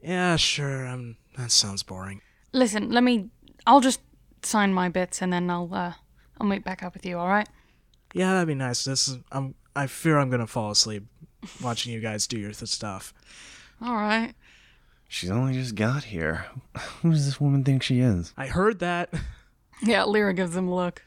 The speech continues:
Speaker 3: That was, that was Petra.
Speaker 2: Yeah.
Speaker 3: I know you heard that. I meant for you to hear it.
Speaker 2: Um,
Speaker 1: I
Speaker 2: uh,
Speaker 1: just kinda flip
Speaker 2: you
Speaker 1: her
Speaker 2: know
Speaker 1: off.
Speaker 2: the, the, the bit that I said about this woman helped us save the world? You might wanna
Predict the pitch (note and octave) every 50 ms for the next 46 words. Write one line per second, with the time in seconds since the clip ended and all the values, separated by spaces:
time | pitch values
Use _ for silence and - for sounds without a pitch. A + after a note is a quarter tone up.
0 | _ _ _ _ _ - C3 C#3 C3 C3+ C3+ A#2+ A2+ G#2+ G2+ G#2+ A2 A#2+ C3 C3
1 | - A#2+ A#2 A2 G#2 G2+ G2 - - G2+ - - - - - - - _ _ _
2 | - G#3 G3+ G3 F#3+ F#3 - - - F2+ F2 G2+ B2+ D3 C#3+ A#2+ F#2 F2 D#2+ D#2+
3 | D2+ D2+ D2 - D#2+ E2 E2 E2+ F#2+ C3+ D#3+ D#3 - - G2 E2+ E2 D#2 D#2 D#2+
4 | F#2 G2 D#2+ D#2+ D#2+ D#2 - - - _ _ - - - - - C4 B3+ A#3+ -
5 | - _ _ _ - - - C#4+ F#3 F#3 - - E3+ D#3+ D3+ C#3+ - - - D3
6 | G#3+ B3 C#4 C4+ C#4+ D4 - C4+ C4 A#3 - A3 A3+ C4 B3+ A3+ A3+ C#4 G#3+ A3+
7 | C4 B3+ B3 B3+ B3 B3 B3 A#3+ A#3 - A#3+ A#3 A3+ A3+ G3+ G#3+ G#3 G3+ G#3 G3
8 | - - G#3+ G#3 G#3 G#3 G#3 G#3 G3 - - - G3 - - - _ _ - -
9 | A3 G#3 F#3+ G3+ G3 G3 G3 G3+ A3 G#3 - - G#3 - _ _ _ _ - -
10 | - F#3+ F#3+ F#3+ F#3 F#3+ F#3 F3 E3+ E3+